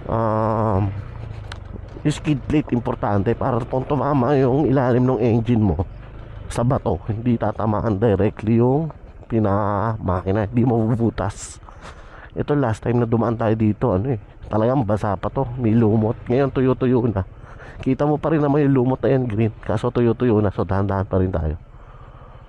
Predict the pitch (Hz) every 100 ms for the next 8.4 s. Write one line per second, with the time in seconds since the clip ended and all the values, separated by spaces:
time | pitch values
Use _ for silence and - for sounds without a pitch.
0 | - - 117 117 104 113 131 113 101 107
1 | 110 107 107 107 107 107 113 107 113 131
2 | 123 120 120 127 110 110 113 104 113 107
3 | 110 117 104 92 113 107 104 104 - -
4 | - - - - - - - 120 131 -
5 | 139 135 135 131 127 120 110 120 127 156
6 | 143 127 135 127 135 127 127 131 147 175
7 | 156 - - - 143 135 143 151 143 135
8 | 160 - -